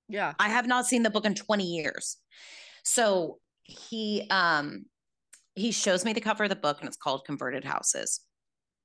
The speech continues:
Speaker 2: And he said, "I left a message for you in this book. You need to go find it." I'm like, "What?"
Speaker 1: Freaking out. Yeah.
Speaker 2: No, it was so weird, Angela. I, like,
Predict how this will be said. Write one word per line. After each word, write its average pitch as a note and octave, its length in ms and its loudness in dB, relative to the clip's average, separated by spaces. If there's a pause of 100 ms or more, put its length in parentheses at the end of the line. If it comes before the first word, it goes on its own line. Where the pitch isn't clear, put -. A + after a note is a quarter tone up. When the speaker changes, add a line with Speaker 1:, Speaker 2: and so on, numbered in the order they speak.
(400)
Speaker 2:
And F3 260 2
he E3 140 0
said, D3 500 2
"I E3 140 2
left D3+ 520 0
a E3+ 80 0
message D3 580 -2
for C#3+ 120 -4
you C3+ 320 -8
in C#3+ 140 -2
this C#3+ 180 -2
book. - 280 -4 (160)
You D3 120 -4
need C3 240 -6
to - 60 -12
go G#2 140 0
find - 340 -4
it." - 100 -12 (1900)
I'm D#3 100 2
like, C#3 340 2 (360)
"What?" C3 560 2
Speaker 1:
Freaking - 360 0
out. B2 280 -6 (100)
Yeah. F3 220 -4 (440)
Speaker 2:
No, G#3 240 4
it F#3+ 80 4
was F#3 180 2
so F3+ 580 2
weird, D#3 480 -2
Angela. D#3 540 0
I, D#3+ 100 4
like, D#3 240 0